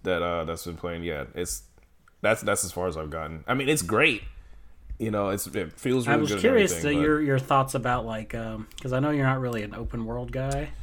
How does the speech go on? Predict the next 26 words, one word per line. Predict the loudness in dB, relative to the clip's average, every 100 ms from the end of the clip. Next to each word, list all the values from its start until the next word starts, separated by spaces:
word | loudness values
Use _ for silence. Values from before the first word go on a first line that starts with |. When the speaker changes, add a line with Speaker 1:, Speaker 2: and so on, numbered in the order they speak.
| -10 -4
Speaker 1:
Yeah. | -2 -2 -4 -10 -20 -20 -20 -20 -20 -2
Speaker 2:
This | 2 6
is | 6 8
like | 8 8 2
Far | 4 6 6
Cry | 6 4 6 4 2 0 -4 -14 -20 -20 -20 -20 -18 -4
version | -2 -2 -4
of | -6
Halo, | -8 -8 -8 -10 -8
really. | -6 -6 -8 -14 -20 -20 -20 -20 -20 -12
Uh, | -10 -8 -10
you | -10 -8
have | -8 -8
the | -6
map | -6 -6 -8 -8
with |
all | -6 -6
the | -8
icons | -10 -10 -10 -10 -10 -6
Speaker 1:
And | -4
an |
outpost. | 0 0 0 -6 -6 -4
Speaker 2:
and | -4 0
all | 2
the | 4
little, | 4 6 4 2